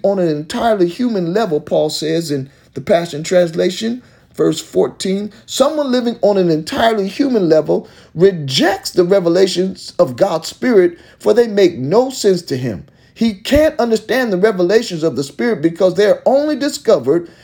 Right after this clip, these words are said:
by the illumination of the Spirit." There's revelation, then there is illumination. Verse fifteen, "Those who live in the Spirit are able to carefully evaluate all things." That's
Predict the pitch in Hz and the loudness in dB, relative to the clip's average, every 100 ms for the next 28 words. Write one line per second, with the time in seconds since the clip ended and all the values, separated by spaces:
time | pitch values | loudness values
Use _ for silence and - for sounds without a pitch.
0 | - - 180 185 190 202 226 233 311 381 | -20 -2 0 0 -2 -4 0 2 4 4
1 | 320 208 165 143 143 - 147 139 139 - | 0 0 0 0 -6 -2 0 0 -4 0
2 | 160 135 131 165 135 139 254 349 339 294 | 2 2 0 0 0 2 2 2 -2 -2
3 | 190 170 - 139 180 185 - - - 226 | -2 -2 -4 -4 -4 -10 -20 -20 -4 -2
4 | 202 208 214 - 220 208 254 254 269 392 | 2 2 2 0 -2 0 -2 0 0 0
5 | 381 190 156 117 - 131 185 190 - 240 | 0 0 0 -2 -6 -4 -2 -2 -2 -6
6 | 233 - 160 101 - _ _ _ - 131 | -4 -4 -2 -4 -10 _ _ _ -4 2
7 | 262 294 302 269 247 240 233 196 165 - | 4 2 -2 -2 0 0 0 0 -2 -4
8 | - 247 202 113 - _ _ _ _ 170 | -8 0 0 0 -6 _ _ _ _ 0
9 | 165 - _ - 254 214 196 170 - 214 | 0 -2 _ 0 2 2 2 2 -4 -4
10 | 170 - - 311 330 - 185 160 151 151 | -4 -10 0 2 2 0 0 0 -2 -8
11 | _ _ _ 208 190 156 135 214 269 254 | _ _ _ -2 -2 -2 0 2 2 0
12 | 214 151 175 151 - 156 226 220 190 - | -2 2 4 2 -2 2 2 2 -2 -4
13 | 170 117 95 - 254 269 | -2 -4 -10 -4 -2 -2